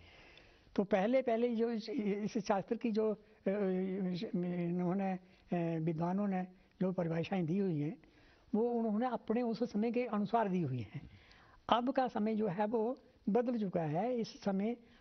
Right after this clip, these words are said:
हमें कुछ नया देखने की, नया सुनने की, समझने की म-, म-, वो करना पड़ता है। इसलिए इन चीज़ों को यहाँ पर भी बदलाव की ज़रूरत है, यहाँ पर भी परिवर्तन चाहिए,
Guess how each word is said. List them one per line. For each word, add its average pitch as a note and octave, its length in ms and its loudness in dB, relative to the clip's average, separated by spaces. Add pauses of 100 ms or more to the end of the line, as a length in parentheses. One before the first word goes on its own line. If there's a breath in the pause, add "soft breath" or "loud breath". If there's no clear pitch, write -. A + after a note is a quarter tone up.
(100)
हमें G#3 320 2
कुछ A#3 300 -2
नया A3 320 2
देखने G3+ 400 0
की, G#3+ 200 0
नया G#3 340 0
सुनने G3 380 0
की, G3 140 -2
समझने G3 380 0
की G#3 200 0 (760 loud breath)
म-, F#3+ 340 0
म-, E3+ 300 0
वो E3+ 80 0
करना G3 300 0
पड़ता E3 260 0
है। F3+ 160 0
इसलिए G#3+ 520 0 (1000 soft breath)
इन C4 140 4
चीज़ों G#3+ 360 0
को E3+ 240 0 (560)
यहाँ D#3+ 380 2
पर C4 180 2
भी C4+ 120 2
बदलाव A3+ 420 2
की G3+ 380 -4
ज़रूरत G3+ 340 2
है, F#3 180 2
यहाँ F#3 220 0
पर G#3+ 140 0
भी A3+ 140 0
परिवर्तन F3+ 520 0
चाहिए, F3+ 440 0